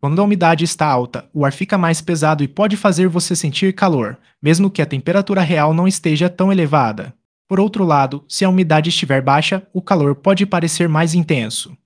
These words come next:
É como se o seu réptil estivesse numa sauna ou no deserto, dependendo da combinação. Dicas para combinar umidade e calor. Aqui vão algumas dicas quentes, literalmente,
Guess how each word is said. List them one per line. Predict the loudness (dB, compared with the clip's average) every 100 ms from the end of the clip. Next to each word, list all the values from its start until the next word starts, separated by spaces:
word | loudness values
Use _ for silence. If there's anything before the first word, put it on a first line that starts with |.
| _ _
É | -6
como | 0 0
se | 2 0
o |
seu | -2 0
réptil | 0 0 0 -2
estivesse | 0 0 0 -2 0
numa | 0 0
sauna | 0 0 0 -2 -4
ou | -2
no | -2
deserto, | 0 2 2 0 -2 -12 -10
dependendo | -6 -2 0 2 2 0
da | -2
combinação. | -2 -2 -2 -2 -2 -4 -8 -10 _ _ _ _
Dicas | -4 -2 -2
para | 0 -2
combinar | 0 0 2 2 2
umidade | 2 4 2 2
e | 0
calor. | 0 0 0
Aqui | 0 0
vão | 0 0
algumas | 0 0 2
dicas | 2 0 -2 -2
quentes, | -2 0 0 -2
literalmente, | -2 0 0 2 0 -2 -10